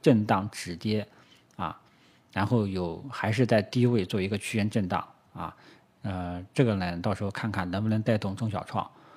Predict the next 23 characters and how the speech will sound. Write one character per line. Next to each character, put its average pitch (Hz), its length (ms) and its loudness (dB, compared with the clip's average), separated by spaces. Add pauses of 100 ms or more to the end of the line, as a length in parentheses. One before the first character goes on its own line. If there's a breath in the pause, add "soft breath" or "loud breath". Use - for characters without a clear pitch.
(180 soft breath)
所 113 160 0
以 107 260 2
整 92 220 -6
个 113 200 2
市 123 160 -2
场 - 240 -6
呢， 85 120 -6
大 95 100 -4
家 98 100 2
注 120 140 -2
意 110 40 2
一 - 20 0
下， 98 180 -2
千 - 160 4
万 135 100 10
不 110 80 4
要 131 120 10
今 139 180 4
天 147 240 6
一 143 80 6
涨 87 380 2
你 95 80 -12
就， 101 320 0